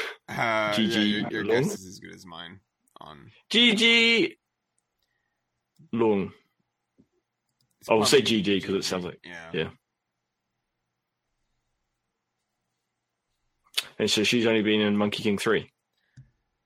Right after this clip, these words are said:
Speaker 1: Uh, anything else she had was, um,
Speaker 2: Uh, off topic.
Speaker 1: n-, yeah.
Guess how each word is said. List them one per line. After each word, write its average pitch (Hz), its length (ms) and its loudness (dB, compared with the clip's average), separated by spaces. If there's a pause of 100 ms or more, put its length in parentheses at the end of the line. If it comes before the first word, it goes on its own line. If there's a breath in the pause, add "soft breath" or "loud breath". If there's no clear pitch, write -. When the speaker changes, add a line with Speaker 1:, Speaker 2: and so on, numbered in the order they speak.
(480)
Speaker 1:
Uh, 127 400 -2
anything 127 360 -4
else 110 160 -6
she 101 100 -12
had 92 320 -6
was, 85 420 -16
um, 85 540 -18 (580)
Speaker 2:
Uh, 71 120 -6 (120)
off - 100 -16
topic. 73 340 -10
Speaker 1:
n-, 85 520 -20
yeah. 85 420 -16